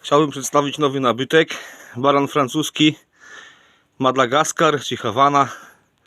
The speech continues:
Różnie na to mówią. Nie chowałem baranów, ale została mi samiczka. Także chciałem dokupić samca.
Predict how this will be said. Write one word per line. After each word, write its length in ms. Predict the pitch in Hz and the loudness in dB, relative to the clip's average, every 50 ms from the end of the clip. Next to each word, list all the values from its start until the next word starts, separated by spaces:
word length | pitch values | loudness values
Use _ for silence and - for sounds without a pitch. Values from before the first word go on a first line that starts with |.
| _ _ _ _ _ _ _ _ _ _ _ _ _ _ _ _ _ - | _ _ _ _ _ _ _ _ _ _ _ _ _ _ _ _ _ -4
Różnie 340 | 123 143 151 127 135 135 127 | 0 2 2 2 2 2 2
na 100 | 123 113 | 2 0
to 160 | - 123 120 | 0 0 2
mówią. 380 | 139 147 131 143 143 139 135 117 - - - - - - _ _ _ _ _ _ _ - - - - - - - - - - - - _ - | 2 2 4 4 4 4 4 2 -4 -14 -20 -20 -20 -20 _ _ _ _ _ _ _ -20 -20 -20 -20 -20 -20 -18 -18 -18 -18 -20 -18 _ -6
Nie 60 | 139 | -2
chowałem 460 | 127 147 139 143 156 151 143 135 131 | 0 0 2 4 4 4 4 2 0
baranów, 480 | 123 127 131 147 151 156 156 147 - - | 0 2 2 2 2 2 0 -2 -2 2
ale 260 | 139 131 131 127 113 - - | 2 4 4 2 0 -2 -4
została 360 | 135 131 - - 143 131 127 | -6 -6 -2 2 4 4 4
mi 100 | 127 127 | 4 0
samiczka. 640 | 113 - 131 123 147 143 - - - 156 143 135 - - - - _ _ _ _ _ - - - - _ - - - _ _ _ _ _ _ _ _ _ | -2 -2 -2 -2 -2 -4 -6 -4 -2 0 0 0 -2 -6 -16 -20 _ _ _ _ _ -20 -20 -20 -20 _ -20 -20 -20 _ _ _ _ _ _ _ _ _
Także 400 | - 131 123 120 113 117 123 117 | -6 -6 -4 -2 0 0 0 0
chciałem 480 | - - - - 143 139 135 127 123 117 - - - - - _ _ _ _ - - _ _ _ - - - - - - - - _ _ _ _ _ _ _ - - _ _ - - - - | 0 -2 0 2 4 4 4 2 0 -6 -12 -16 -18 -20 -20 _ _ _ _ -20 -20 _ _ _ -20 -18 -14 -14 -14 -14 -16 -18 _ _ _ _ _ _ _ -20 -20 _ _ -20 -16 -10 -8
dokupić 460 | 123 120 - 151 139 - 127 113 - | -6 -4 -4 -4 -4 -4 -6 -6 -2
samca. 580 | - 170 160 156 143 - 175 170 180 185 160 | 0 0 0 0 0 0 2 2 2 2 -2